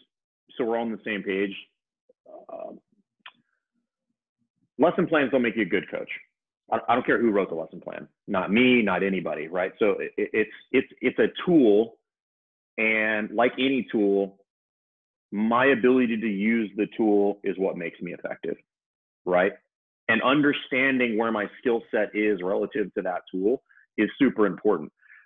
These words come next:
Um, and what I mean by that is I can have a perfectly delineated lesson plan and still run an awful class. Like,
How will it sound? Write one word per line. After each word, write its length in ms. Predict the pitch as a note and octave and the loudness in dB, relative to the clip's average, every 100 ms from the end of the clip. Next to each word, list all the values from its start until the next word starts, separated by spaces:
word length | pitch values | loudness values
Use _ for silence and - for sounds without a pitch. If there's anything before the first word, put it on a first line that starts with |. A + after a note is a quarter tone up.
| _ | _
Um, 380 | F#2+ F#2 F2 F2+ - _ _ _ _ | 0 2 0 -2 -10 _ _ _ _
and 140 | C3 | 4
what 140 | C3+ D#3+ | 6 6
I 120 | C#3 | 4
mean 240 | B2 D3 | 2 0
by 140 | C3 A2 | 2 2
that 180 | G#2+ G#2 | 0 -2
is 80 | G2+ | -2
I 60 | |
can 120 | C3 E3 | -4 -2
have 140 | D3+ | -2
a 60 | A2 | -4
perfectly 580 | - B2 B2 G2+ A2 G2+ | -4 -6 -4 -6 -6 -4
delineated 680 | G2+ G#2 G#2 G2+ G2 F#2 F2+ | -4 -4 -4 -2 -2 -4 -4
lesson 400 | F#2+ G2+ G#2+ F2 | -4 -4 -8 -8
plan 400 | F#2+ F#2+ F#2+ F#2+ | -4 -2 -4 -4
and 200 | G#2 G2 - | -4 -4 -8
still 300 | - B2+ A#2 | 2 4 4
run 220 | G2+ G#2 | 2 0
an 140 | G2+ F#2 - | 0 -4 -2
awful 460 | F#2+ F#2 F2+ F2+ E2+ | 2 2 2 -4 -6
class. 360 | - E2+ C2 - _ _ _ _ | -4 -2 -2 -8 _ _ _ _
Like, 120 | - | -14